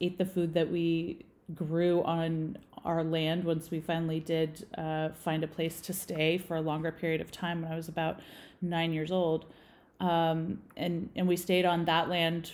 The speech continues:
for seven years. So that was kind of the longest, actually the longest place I've ever lived in my entire life, um, was a place called Deadwood,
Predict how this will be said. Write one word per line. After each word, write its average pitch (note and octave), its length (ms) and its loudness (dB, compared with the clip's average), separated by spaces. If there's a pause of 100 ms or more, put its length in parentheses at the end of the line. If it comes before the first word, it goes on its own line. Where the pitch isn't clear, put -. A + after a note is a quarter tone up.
(180)
for E3 840 0 (320)
seven D#3+ 480 -2
years. D3+ 360 -6
So G3 80 -8
that - 60 -6
was E3 100 -8
kind E3 160 -4
of D#3+ 80 -4
the E3 80 -2
longest, D#3 720 -4 (320)
actually G#3+ 320 -2
the A3 80 -2
longest F3 460 -2
place D#3+ 200 -4
I've D#3 160 -6
ever D#3 240 -6
lived D#3 400 -6 (400)
in D#3 160 -4
my D#3 140 -6
entire - 500 -4
life, - 260 -8 (260)
um, F#3+ 440 -6 (600)
was E3 280 0
a E3 60 -2
place E3 200 -2
called D#3+ 180 0
Deadwood, D3+ 420 0